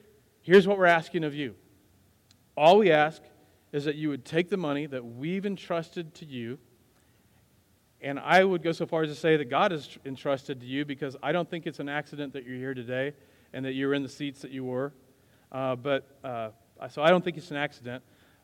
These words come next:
But all we ask is that you would take that money and go do something kind for someone else. Go do something kind on purpose for someone else. And you might ask, "Well, what?" All right, and 'cause some of you, depending on your Enneagram type, "Okay,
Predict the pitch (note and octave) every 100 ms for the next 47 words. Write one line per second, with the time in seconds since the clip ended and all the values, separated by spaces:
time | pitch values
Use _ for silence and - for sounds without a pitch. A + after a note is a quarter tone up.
0 | _ B2+ D3 C3+ - _ _ D#3 F3+ G#3+
1 | E3 D#3 D#3 D3+ C#3+ C3 C3 B2 E3 F#3
2 | F#3+ F#3+ D3+ C3 C3+ D3 C3 B2 C3 A#2
3 | B2 F3+ - F3+ G3+ F3+ - C3+ B2 A#2
4 | A2 - _ _ _ C3+ - A#2+ A2 F#2
5 | _ _ _ _ _ _ _ _ _ _
6 | _ _ _ _ _ _ _ _ _ _
7 | _ _ _ _ _ _ A#2+ E3 F#3+ G3
8 | G3+ F3+ F3+ E3+ C#3 C3 A#2+ A#2+ - C#3
9 | D#3+ D#3+ B2+ - A#2+ - B2 - A#2+ A2+
10 | G2+ - B2 B2+ D#3 F3 D#3 D#3 D3+ D3
11 | D#3+ - - - D3 A#2 - _ - C#3+
12 | D#3+ C#3+ F3 E3+ E3 E3+ E3 C3 B2+ D#3+
13 | D3+ D3+ C#3+ D3 D#3 C#3 D3 C#3 D3+ C#3
14 | D3 C3+